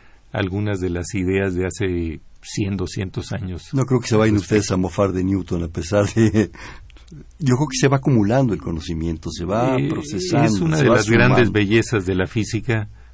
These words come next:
Speaker 1: La física tiene revoluciones, pero usualmente esas revoluciones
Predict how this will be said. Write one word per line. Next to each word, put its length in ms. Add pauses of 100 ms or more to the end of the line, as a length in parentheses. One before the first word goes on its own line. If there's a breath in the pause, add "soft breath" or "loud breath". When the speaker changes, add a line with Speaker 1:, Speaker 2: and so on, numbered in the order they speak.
(100)
Speaker 1:
La 160
física 420
tiene 320
revoluciones, 1000 (920 soft breath)
pero 520
usualmente 1300
esas 260
revoluciones 840